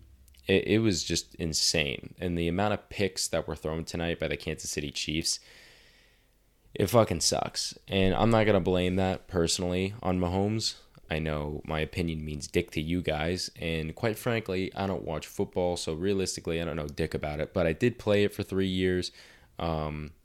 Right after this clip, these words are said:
it wasn't very good. I'll tell you a funny story about that. Um, I was, so I played football my fourth and fifth grade year, and then I took a hiatus, and I came back freshman year at my f-,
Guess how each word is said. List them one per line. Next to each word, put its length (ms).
it 40
wasn't 260
very 200
good. 440
I'll 100
tell 140
you 140
a 20
funny 220
story 240
about 280
that. 260
Um, 460
I 140
was, 640
so 560
I 100
played 460
football 800
my 180
fourth 600
and 240
fifth 540
grade 340
year, 460
and 200
then 100
I 80
took 220
a 60
hiatus, 720
and 180
I 60
came 240
back 240
freshman 480
year 340
at 360
my 260
f-, 260